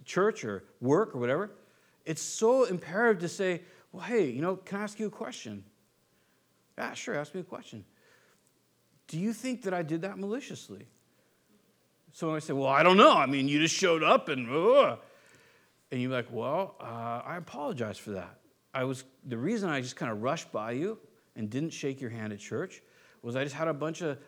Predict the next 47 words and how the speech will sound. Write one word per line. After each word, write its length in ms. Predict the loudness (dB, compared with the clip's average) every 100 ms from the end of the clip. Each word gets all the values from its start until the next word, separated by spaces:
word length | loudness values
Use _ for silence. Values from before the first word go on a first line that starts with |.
| -8
I 40 |
had 60 | -4
to 60 |
get 140 | -2 -4
to 80 |
the 100 | -4
kids' 300 | -8 -6 -8
ministry 400 | -6 -8 -8 -12
'cause 220 | -10 -8 -4
I 100 | -4
was 180 | -6
late. 220 | -10 -14 -18 _ _ _ _ _ _ _ -8
And 100 | -4
it 40 |
has 220 | -4 -4
nothing 300 | -6 -2 -2
personal 460 | -2 -2 -2 -2 -2
to 60 |
do 80 | 0
with 160 | 0 0
you. 120 | 0
I 120 | 0
just 180 | -2 -8
was 220 | -8 -8 -18 _ _
trying 300 | -6 -4 -4
to 60 |
be 120 | -4 -6
faithful 460 | -2 -4 -2 -6
to 120 | -6
the 120 | -6 -6
commitment 420 | -4 -6 -6 -8
that 80 | -10
I 80 |
made." 220 | -12 -14 -18 _ _ _ _ _ _ _ _ _ _ _
And 80 | 2
then 180 | 2 2
us 300 | 4 4 2
as 80 | -2
an 60 |
individual 640 | 0 2 2 2 2 2 0 -12 _
can 140 | -2 2
realize 380 | 4 6 4 2
that 100 | 0
we're 100 | 2
not 240 | 2 2
really 180 | 0 0
important. 440 | 2 0 0 -4